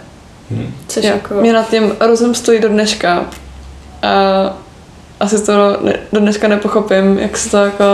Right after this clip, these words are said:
Speaker 3: mohlo stát. Jsem jim za to vděčná do dneška. A byl to takový ten fakt nej-, jeden z těch největších šoků, co jsme jako zažili. A to bych teda chtěla jako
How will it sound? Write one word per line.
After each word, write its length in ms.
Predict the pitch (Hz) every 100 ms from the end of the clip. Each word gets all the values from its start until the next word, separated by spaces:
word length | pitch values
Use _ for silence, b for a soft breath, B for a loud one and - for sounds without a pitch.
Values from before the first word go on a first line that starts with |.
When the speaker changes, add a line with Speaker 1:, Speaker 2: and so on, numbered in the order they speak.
| 202
Speaker 3:
mohlo 200 | 202 214
stát. 480 | 214 - 190 190 - B B B
Jsem 200 | - 233
jim 100 | 220
za 60 | 214
to 140 | 226
vděčná 480 | 208 214 - 202 196
do 100 | 196
dneška. 600 | 190 196 - - 180 196 B B B B B B -
A 80 | 214 208 202 202 196 196 - - - - - - - - - - - - -
byl 120 | 226
to 60 | 220
takový 240 | 214 214
ten 200 | 214 214
fakt 280 | 214 214 - -
nej-, 280 | 220 214 - - - - -
jeden 400 | 214 214 214 214
z 60 |
těch 160 | - 220
největších 460 | 202 202 208 214
šoků, 580 | - 214 214 196 202 208 B B B B B -
co 160 | 220
jsme 180 | 214 202
jako 180 | 214 214
zažili. 560 | 208 202 202 190 190 190
A 100 | 202 196 196 190 196 196 - - B B B B B - -
to 100 | 220
bych 180 | 208 214 - -
teda 180 | 214 202
chtěla 320 | 208 202 190
jako 180 | 196